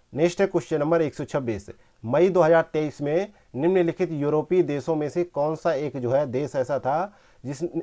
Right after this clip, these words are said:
जिसने एक शराब पर स्वास्थ्य चेतावनी लगाने वाला विश्व का पहला देश बन गया है? तो यह देश कौन सा था? आयरलैंड था, ये ऑप्शन करेक्ट आंसर है।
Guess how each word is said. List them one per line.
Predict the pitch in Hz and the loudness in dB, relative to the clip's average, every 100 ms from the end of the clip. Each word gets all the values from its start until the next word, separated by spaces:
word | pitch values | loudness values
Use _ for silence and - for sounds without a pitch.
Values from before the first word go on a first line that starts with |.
| 139 | -6
जिसने | 143 139 170 185 | -8 -2 0 0
एक | 165 160 | -4 -4
शराब | - 135 156 151 | -2 2 2 2
पर | 170 | -2
स्वास्थ्य | 156 - 151 170 - - | -4 -4 0 0 -2 -10
चेतावनी | 147 147 147 170 | -4 -2 2 2
लगाने | 139 135 147 | 2 0 -2
वाला | 135 135 151 202 202 _ - | -2 0 -2 -4 -8 _ -10
विश्व | 151 - - | -8 -6 -4
का | |
पहला | 156 135 139 160 | -4 0 0 0
देश | 151 123 | 0 -4
बन | 135 | -2
गया | 120 107 90 | 0 0 -2
है? | 90 85 _ _ _ _ _ _ _ _ _ _ | -4 -12 _ _ _ _ _ _ _ _ _ _
तो | 135 | 0
यह | 147 156 | 2 4
देश | 143 151 | 2 -2
कौन | - 147 | 0 0
सा | 143 151 | 2 0
था? | 147 180 214 _ _ - | 2 0 -2 _ _ 0
आयरलैंड | 139 143 143 143 135 | 6 8 8 6 4
था, | 143 170 202 _ _ _ _ _ _ _ _ _ - | 2 0 0 _ _ _ _ _ _ _ _ _ -2
ये | |
ऑप्शन | 147 135 170 | 0 0 -2
करेक्ट | 160 123 107 | 0 -2 -2
आंसर | 104 95 95 | -8 -8 -12
है। | 90 - | -16 -18